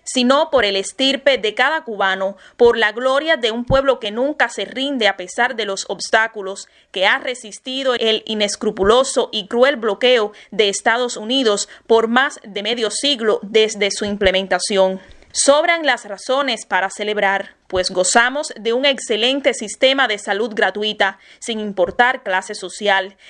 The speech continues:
de una educación que se esfuerza por ampliar el intelecto desde las edades tempranas, por un partido y un gobierno que pone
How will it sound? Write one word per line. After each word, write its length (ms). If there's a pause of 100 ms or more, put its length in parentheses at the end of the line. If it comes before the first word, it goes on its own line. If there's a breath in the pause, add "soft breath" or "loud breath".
(120 loud breath)
de 140
una 180
educación 600 (120)
que 140
se 100
esfuerza 600
por 160
ampliar 520
el 140
intelecto 640
desde 340
las 220
edades 340
tempranas, 720 (280 loud breath)
por 140
un 160
partido 680
y 120
un 160
gobierno 640
que 120
pone 380